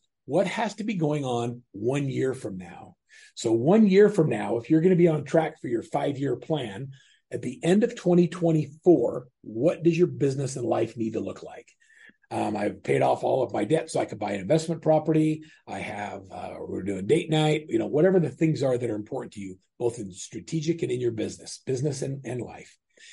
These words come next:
And then I want you to go back and do six months from now. Six months from now, in order to be on target,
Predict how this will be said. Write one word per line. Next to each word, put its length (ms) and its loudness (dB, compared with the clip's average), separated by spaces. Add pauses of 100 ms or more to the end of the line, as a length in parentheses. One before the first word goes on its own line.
(240)
And 140 -6
then 120 4
I 60 4
want 140 0
you 60 2
to 60 4
go 80 2
back 260 0
and 100 -4
do 120 0
six 300 -6
months 240 -8
from 120 -12
now. 240 -18 (400)
Six 380 0
months 280 4
from 140 -4
now, 240 -4
in 60 -4
order 220 4
to 40 4
be 140 6
on 240 -6
target, 540 -2